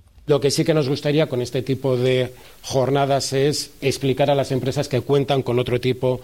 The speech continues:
de líneas y animarlas a que pidan, sobre todo, ayudas también en el campo de la internacionalización, que es la tercera línea que cuenta con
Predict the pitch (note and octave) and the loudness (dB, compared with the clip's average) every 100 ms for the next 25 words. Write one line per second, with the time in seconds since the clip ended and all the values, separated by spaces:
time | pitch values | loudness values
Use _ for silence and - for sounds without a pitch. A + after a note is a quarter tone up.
0 | - - - A#2+ C3 D3 D3 D#3 D#3 - | -12 -18 -2 2 4 4 4 2 0 -6
1 | - D#3+ D3 D3+ D#3+ D#3+ A#2 A2+ A#2 B2+ | -8 2 4 6 4 0 -2 0 2 0
2 | B2+ C3 B2+ A#2 A#2 C3 C3+ B2+ B2 A2+ | 0 0 -2 -4 -2 0 2 0 -2 0
3 | C3 C3 C#3 - - - - C3 C3 C#3 | 2 2 0 -8 -20 -20 -6 0 2 2
4 | C#3 C#3 C3+ C#3 A#2+ A#2+ C#3 C3 B2+ A#2 | 2 2 2 2 0 -2 -2 0 0 0
5 | A#2 A2+ A#2 A2+ A#2+ A2+ A2 A#2 - D#3 | 0 0 -2 -2 -2 -2 -2 -4 0 0
6 | F3 F3 - A2+ A2+ G#2 G2 - - - | 0 -4 -6 -4 -2 -4 -6 -18 -20 -20
7 | - A#2+ - B2+ B2 B2+ B2+ A2+ A2+ C3 | -4 -2 0 2 4 2 2 0 -2 0
8 | B2 A#2 G2 G#2 G#2 | 0 0 -2 -4 -4